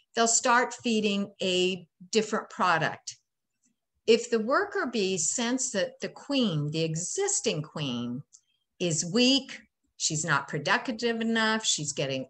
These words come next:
old, or if they feel like they need to create a new ween-, queen to make a new hive, they will continue feeding royal jelly, and that egg will then become another queen bee.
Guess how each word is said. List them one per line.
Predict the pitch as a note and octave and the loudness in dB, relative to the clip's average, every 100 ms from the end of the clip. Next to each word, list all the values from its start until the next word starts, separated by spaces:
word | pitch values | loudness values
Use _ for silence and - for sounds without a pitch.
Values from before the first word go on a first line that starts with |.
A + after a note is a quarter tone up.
| - | 2
old, | G#3+ G#3 G#3 G#3 G#3 - _ _ _ _ - | 6 8 8 4 0 -4 _ _ _ _ 2
or | B3 D4 | 4 6
if | B3 A3+ A3+ | 4 2 2
they | A3+ | 0
feel | A#3+ C4+ B3 | 0 0 0
like | A#3 G#3+ G#3+ | 2 2 0
they | G3 | -2
need | G3 G3+ | -2 -2
to | - - - | -4 -12 -4
create | G#3+ F3+ F3 | -2 -2 -2
a | E3+ | -4
new | E3 G3 C#4+ D4 | 0 2 2 0
ween-, | F#3+ E3 D3+ - E3 - - D#3 | -2 -2 -4 -6 -14 -14 -14 -10
queen | - G3 F#3 | -2 -2 0
to | F#3+ | -2
make | F#3 F3+ F3+ | -2 -2 -2
a | F3 | -4
new | F#3+ G#3+ | 0 0
hive, | G#3+ A3+ A#3 D#3 B2+ B2 _ - - - | 0 2 4 4 0 -6 _ -20 -20 0
they | G3+ | 2
will | F#3+ G3+ | 4 2
continue | - G3 - B3 C4 C4 | 0 -2 0 0 2 0
feeding | - B3 A3+ G3+ | 0 0 2 0
royal | F#3 F#3+ G3 F3+ | 0 0 0 -2
jelly, | F3+ F3+ F3 C#3+ C#3+ D3 - _ - | -2 0 0 0 -2 -6 -12 _ -6
and | F3 E3 | -2 2
that | F3 F3+ G3+ F#3+ | 4 4 2 2
egg | F3+ E3+ | 0 0
will | E3 D#3+ | -2 -2
then | F3 F3 F3+ | 0 -2 -2
become | F3 D#3+ E3+ E3 D#3+ | -4 -4 -4 -4 -4
another | E3+ D#3+ E3 E3 E3 D#3+ | -4 0 0 0 -2 -4
queen | F#3 E3 D#3+ D3+ | -4 -2 0 2
bee. | D#3+ D3 C3 A2+ | 2 0 0 -6